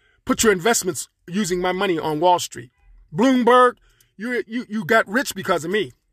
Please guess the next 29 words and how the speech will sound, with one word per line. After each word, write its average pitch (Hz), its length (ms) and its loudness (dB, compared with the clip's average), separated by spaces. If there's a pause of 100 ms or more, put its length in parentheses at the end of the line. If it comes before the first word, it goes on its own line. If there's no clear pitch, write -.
(460)
extorting 196 440 2
me, 220 220 -2
running 196 320 -2
your 190 140 0
businesses. 160 680 -4 (340)
Jew. 202 380 -4 (1300)
See, 285 200 2
there's 254 240 2
another 302 280 4
Jew. 381 360 4 (680)
There's 151 140 -4
always 330 380 4
a 311 60 -2
Jew 277 440 0 (340)
Jewing 156 380 2
you. 120 60 -20 (1080)
That's 269 180 2
the 262 80 -4
reason 254 140 0
why 254 80 2
you 214 160 -2
got 262 240 2
that 220 160 -2
name 233 400 0
as 180 180 -4
a 185 60 0
Jew. 143 360 -6
You 196 120 -6
cheat. - 320 4